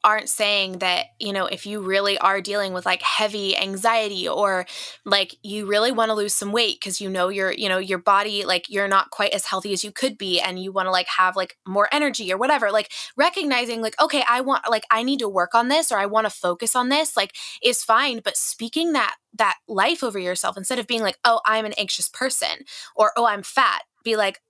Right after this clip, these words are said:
"I, you know, I'm, like, I have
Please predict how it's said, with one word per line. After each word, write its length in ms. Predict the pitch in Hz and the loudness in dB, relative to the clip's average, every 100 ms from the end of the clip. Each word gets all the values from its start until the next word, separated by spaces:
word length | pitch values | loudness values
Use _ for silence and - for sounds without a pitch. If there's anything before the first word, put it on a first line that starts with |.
| _ | _
"I, 380 | 214 202 202 202 | 2 4 4 0
you 100 | - | 0
know, 280 | 202 185 - _ - | 0 0 0 _ 2
I'm, 420 | 208 226 233 233 _ - | 2 2 -4 -10 _ 0
like, 300 | 208 - _ _ _ _ _ _ _ _ _ | 0 0 _ _ _ _ _ _ _ _ _
I 240 | - - 214 | 2 2 2
have 380 | 226 220 202 | 2 2 0